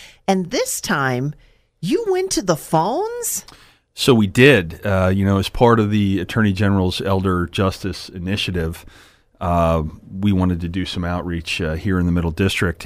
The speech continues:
Speaker 2: and we were able to partner with, uh, A A R P and do a telephone town hall.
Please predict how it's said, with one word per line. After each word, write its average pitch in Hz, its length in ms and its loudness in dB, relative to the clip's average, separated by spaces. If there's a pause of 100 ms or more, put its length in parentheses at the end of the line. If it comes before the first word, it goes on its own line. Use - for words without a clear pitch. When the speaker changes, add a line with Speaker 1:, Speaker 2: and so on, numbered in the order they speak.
(140)
Speaker 2:
and 87 360 0 (580)
we 110 160 4
were 120 120 2
able 95 260 2
to 98 120 -8
partner 104 520 4
with, 90 440 -2
uh, 85 500 0
A 92 340 2
A 87 40 0
R 90 160 2
P 101 420 0 (240)
and 87 300 -2
do 90 200 0
a 87 60 -2
telephone 98 580 -2
town 87 340 -4
hall. 101 460 2